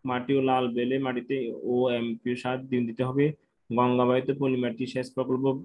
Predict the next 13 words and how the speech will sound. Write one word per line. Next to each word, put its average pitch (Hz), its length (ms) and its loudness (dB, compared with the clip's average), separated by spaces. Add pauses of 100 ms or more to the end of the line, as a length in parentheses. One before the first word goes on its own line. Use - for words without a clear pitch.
(120)
ইত্যাদি 131 340 0
দস্তাবেজ 131 720 0
নিতে 131 300 0
হবে। 147 320 -2 (360)
হাওর 127 240 0
এলাকা 131 300 0
মাটিতে 123 360 -6
প্রত্যেক 120 340 -4
সার 131 260 -4
কম 127 340 0
দিতে 113 200 -2
হবে। 139 220 4
স্থানীয় 139 580 0